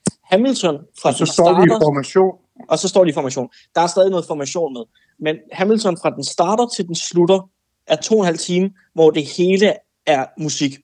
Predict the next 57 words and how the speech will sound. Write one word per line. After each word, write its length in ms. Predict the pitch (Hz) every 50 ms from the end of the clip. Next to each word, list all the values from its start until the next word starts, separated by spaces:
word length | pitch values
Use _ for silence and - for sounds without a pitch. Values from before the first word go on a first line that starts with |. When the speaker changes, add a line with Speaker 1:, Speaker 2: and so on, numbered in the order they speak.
| _ _ _ _ _ _ _ _ _ _ _ _ _ _ _ _ _ _ _ _ _ _ _ _ -
Speaker 1:
Det 40 |
er 40 | 160
fordi, 220 | 160 196 226 208 220
Speaker 2:
Så 60 | 151
er 80 | 170 190
det 20 |
Speaker 1:
det, 120 | 180 175 170
Speaker 2:
en 60 | 160
Speaker 1:
det 140 | 160 160 185
Speaker 2:
opera. 420 | 202 - 208 180 165 151 139 127 _ _ _ _
Så 100 | - 156
er 40 |
det 80 | 160 165
en 80 | 151 143
opera. 360 | 151 160 165 156 131 117 - _ -
Speaker 1:
Nej, 220 | 185 151 170 160 -
det 60 | - 175
er 40 | 165 143 147 170
rap. 80 | 190 196
Speaker 2:
<laughs> 200 | - - 240 214 - - - 277 - - _ - - _ _ _ _ - _ _ _ _ _ _ _ _ _ _ _ _ _ _
Jamen, 140 | 139 113 -
så 100 | - 156
er 40 | 160
det 100 | 180 160
en 120 | 135 113 113
rap-opera. 600 | 127 156 175 - 175 143 202 190 - 104 98 _ _ _ _ _ _ _ _ _ - _ _ - - - _ _ -
Speaker 1:
Det 120 | 220 254
er 40 | 247
det, 200 | 247 240 202 -
det 80 | 240
er 40 | 254
en 120 | 262 285 - - - - - - - _ -
<laughs> 80 | 370 -
musical. 380 | - 302 - - - - - 185 - - _ _ _ _ _ _ - - - - - - - - - - -
Der 60 | 240
er 40 | 240
ikke 120 | 269 254
nogen 160 | 262 269 240
dialog, 460 | 220 226 214 208 208 226 233 214 185 -
der 60 | 196
er 60 | 180
ikke 120 | 185 190 202
nogen, 220 | 196 196 196 202
øh, 260 | 190 180 160 143 135 -
der 60 | -
er 40 | 156
ikke 120 | 165 170 180
nogen, 180 | 180 175 170 160
øh, 80 | 147 131
hvad 80 | 135 131
det 80 | -
hedder, 180 | 151 143 135 131 -
der 60 | 160
er 40 | 160
ikke 140 | 165 165 170
noget, 380 | 165 156 151 151 143 139 131 123
øh, 340 | 120 120 120 120 120 123